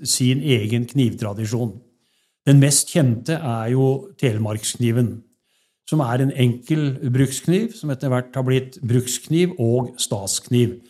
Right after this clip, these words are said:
Statskniven er jo sølvbeslått og flott slire med sølvbeslag og så videre og så videre.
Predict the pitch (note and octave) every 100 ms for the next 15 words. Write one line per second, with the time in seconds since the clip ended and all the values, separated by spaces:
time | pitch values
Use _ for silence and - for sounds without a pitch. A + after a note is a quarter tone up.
0 | _ _ _ - A#2+ A#2 - C3 C#3+ C#3
1 | A2+ A#2+ B2+ B2+ D3 C3 G#2 A#2 C3+ C#3
2 | C#3+ - C3+ B2+ B2 B2+ A#2 - B2 B2
3 | - C3+ C3 G#2+ A#2 B2+ A#2 C3 A2+ A2+
4 | C3+ C3 B2+ A2 C3 A2+ G#2+ G#2 A#2 G#2+
5 | G#2 A2